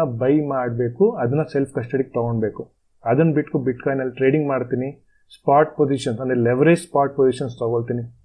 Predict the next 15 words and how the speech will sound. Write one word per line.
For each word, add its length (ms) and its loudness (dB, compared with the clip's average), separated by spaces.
ಅಂದ್ರೆ, 540 -2
ಆ, 200 -2
ಫೈವ್ 380 2
ಟೈಮ್ಸ್, 340 -4
ಟೆನ್ 220 -2
ಟೈಮ್ಸ್, 260 -2
ನಾನು 180 -8
ನೂರು 260 2
ರೂಪಾಯಿ 220 0
ಹಾಕಿ 480 -2
ಸಾವಿರ 260 4
ರೂಪಾಯಿ 320 2
ಅಷ್ಟು 260 -4
Bitcoin 400 -4
ಅನ್ನ 140 -6